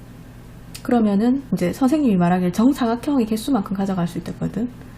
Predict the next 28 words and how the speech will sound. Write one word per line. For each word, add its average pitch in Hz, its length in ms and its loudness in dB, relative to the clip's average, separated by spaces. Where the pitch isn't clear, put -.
저는 233 240 4
이만큼을 196 440 2
가져갈 185 340 -2
수 - 100 -10
있습니다." - 280 -8
이랬어. - 340 -8
그럼 226 120 -4
빨간색보다 247 600 2
얘가 196 260 0
이제 175 380 -2
더 190 200 -2
적게 294 260 -2
가져가는 180 440 0
거지. 165 280 -4
얘는 214 120 0
생각을 262 280 2
좀 208 120 -6
잘못한 185 460 0
거야. 156 260 -2
그래, 214 160 -4
너, 220 280 -4
그러다가 190 500 -4
또 233 120 -2
어떤 233 200 -2
애가 190 160 0
어떻게 - 280 -4
얘기하냐면 185 600 -2
저는 254 400 2